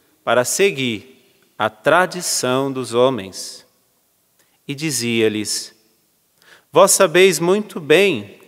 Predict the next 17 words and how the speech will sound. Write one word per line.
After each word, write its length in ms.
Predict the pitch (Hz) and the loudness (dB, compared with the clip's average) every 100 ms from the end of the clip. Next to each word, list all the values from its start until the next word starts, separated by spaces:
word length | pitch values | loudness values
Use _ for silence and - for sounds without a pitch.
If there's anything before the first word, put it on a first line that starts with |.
| - | -8
como 380 | 131 139 139 | 0 0 2
anular 600 | 135 131 123 135 175 196 131 | 2 2 4 4 6 4 2
o 80 | |
mandamento 720 | 113 120 120 113 120 120 113 104 | 0 0 0 0 0 -2 -4 -10
de 120 | 107 | -10
Deus, 640 | 101 110 107 95 - - _ _ _ _ _ | -6 -4 -4 -8 -16 -18 _ _ _ _ _
a 140 | 131 | 0
fim 360 | 160 - 233 233 | 0 0 2 2
de 140 | 127 | 0
guardar 560 | 123 123 120 110 131 143 | 2 4 4 4 4 4
as 160 | 135 101 | 2 2
vossas 460 | 110 143 147 147 | 4 4 4 -4
tradições. 920 | - 135 127 123 - 175 156 101 - - _ _ _ _ _ _ _ _ _ | -2 -2 -2 -4 -4 -2 -4 -6 -10 -14 _ _ _ _ _ _ _ _ _
Com 180 | - 113 | -14 -10
efeito, 640 | 113 - 131 151 165 - 165 _ _ _ _ _ - | -10 -8 0 0 0 -6 -18 _ _ _ _ _ -8
Mo-, 340 | 117 127 117 127 | -4 -2 -4 -4
Moisés 1000 | 120 117 117 151 165 123 110 - - | -2 -2 4 6 6 4 0 -4 -6